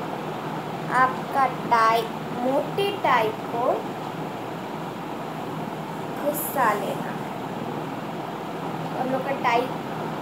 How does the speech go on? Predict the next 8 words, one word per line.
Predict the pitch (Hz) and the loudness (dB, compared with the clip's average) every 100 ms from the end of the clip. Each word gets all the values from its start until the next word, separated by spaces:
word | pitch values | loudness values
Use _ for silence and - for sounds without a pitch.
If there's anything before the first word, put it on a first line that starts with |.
| - - 262 | -4 0 4
रेडी | 254 254 339 | 4 6 4
है। | 381 415 508 - - - - | 6 4 4 0 -2 -2 4
और | 233 233 | 6 6
जब | 339 508 - 311 | 4 0 0 0
नीचे | 294 302 - 392 403 - - - 254 | 0 0 2 2 2 -2 -4 -4 2
हो | 269 269 - - - | 2 2 -2 -4 4
तो | 294 | 6
आपका | 269 - 277 | 6 4 2